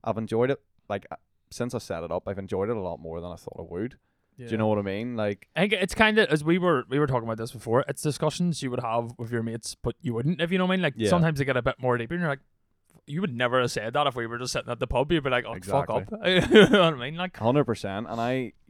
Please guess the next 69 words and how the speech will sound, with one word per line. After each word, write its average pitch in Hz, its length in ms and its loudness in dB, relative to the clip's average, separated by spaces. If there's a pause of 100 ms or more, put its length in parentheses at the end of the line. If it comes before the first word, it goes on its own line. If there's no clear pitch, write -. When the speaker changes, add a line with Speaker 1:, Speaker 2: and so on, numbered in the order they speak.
Speaker 1:
you 110 160 -6
know, 107 140 -2
I 113 120 -2
think 104 360 -10 (340)
it 101 80 -6
helps 101 340 -6
when 107 80 -10
you 104 80 -10
get 117 160 -6
more 113 140 -4
people 101 320 -10
on, 101 140 -6
you 95 60 -12
get 95 160 -12
guests 90 320 -12
and 104 80 -14
stuff - 220 -10
on 101 280 -8 (200)
that 104 120 -10 (180)
you, 104 140 -14 (280)
you 120 140 -6
know, 120 100 0
you 113 120 0
normally 135 340 0
wouldn't 95 320 -6
talk 87 280 -6
to, 117 180 -4
right? 92 220 -6 (600)
And 104 120 -6
you 104 80 -4
wouldn't 113 200 -4
talk 95 220 -2
about 95 240 -6
certain 90 300 -6
specific - 480 -10
topics - 520 -6
unless 90 640 -12
they 98 100 -6
were 95 80 -6
coming 90 260 -10
on 85 140 -10
a 98 40 -10
podcast. 120 600 -4
Speaker 2:
Yeah, 117 180 -10
yeah. 107 80 -16 (140)
Speaker 1:
And 110 100 -8
you 107 60 -4
get 131 160 -2
people, 104 280 -6
you 95 80 -8
know, 92 120 -6
you 92 120 -8
kinda 98 320 -8
know, 107 220 -4
and 101 100 -6
they 95 40 -8
come 95 160 -10
on 92 240 -8
and 92 80 -12
they 92 60 -12
talk 92 240 -6
about 92 160 -6
a 90 40 -10
certain 85 260 -12
topic 87 380 -8
or 92 60 -12
something, 90 280 -14
and 95 120 -12
you 98 100 -12